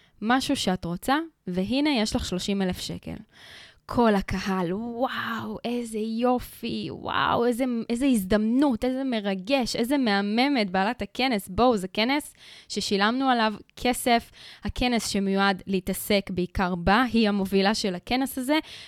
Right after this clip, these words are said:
והיא מעלה פה מישהי אחרת לבמה ונותנת לה הזדמנות מול כל החמש מאות נשים שנמצאות כאן בקהל, כי היא אמרה, "הנה, יש לך הזדמנות, קחי אותה."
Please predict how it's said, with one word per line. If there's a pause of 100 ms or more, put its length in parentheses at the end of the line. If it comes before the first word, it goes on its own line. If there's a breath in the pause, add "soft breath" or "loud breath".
והיא
מעלה
פה
מישהי
אחרת
לבמה
ונותנת
לה
הזדמנות (420 loud breath)
מול
כל (180)
החמש
מאות
נשים
שנמצאות
כאן
בקהל, (480 loud breath)
כי
היא
אמרה, (140)
"הנה,
יש
לך
הזדמנות, (180)
קחי
אותה."